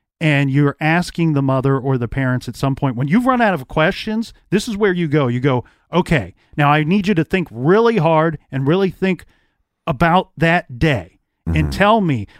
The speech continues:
Speaker 1: was there anything, anything, any way that was out of the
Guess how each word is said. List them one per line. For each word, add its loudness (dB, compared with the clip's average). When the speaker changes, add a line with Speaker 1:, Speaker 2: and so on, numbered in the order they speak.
Speaker 1:
was 0
there 0
anything, 0
anything, 0
any 0
way 2
that -4
was 0
out 0
of -4
the -4